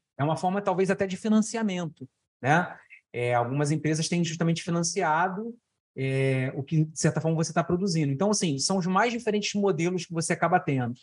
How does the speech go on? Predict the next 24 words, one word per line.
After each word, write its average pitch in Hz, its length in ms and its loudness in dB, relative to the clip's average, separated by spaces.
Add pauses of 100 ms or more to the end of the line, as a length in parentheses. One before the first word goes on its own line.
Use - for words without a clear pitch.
(380)
Um 147 60 -2
outro 202 180 2
exemplo 190 300 0
também 175 280 0
que 170 80 -6
você 156 220 0
tem, 156 220 0 (120)
a, 131 220 2
a, 139 320 -2 (140)
às 123 80 2
vezes, 135 140 2
em 143 40 -2
cooperação, 143 480 0
é - 20 2
o 185 40 -4
pagamento 185 280 0
de 190 100 -4
bolsas 180 680 -2 (360)
voltadas 147 500 0
pra 165 220 0
alunos, 156 760 0
voltadas 143 440 0
pra 151 120 -2
pesquisas. 156 840 0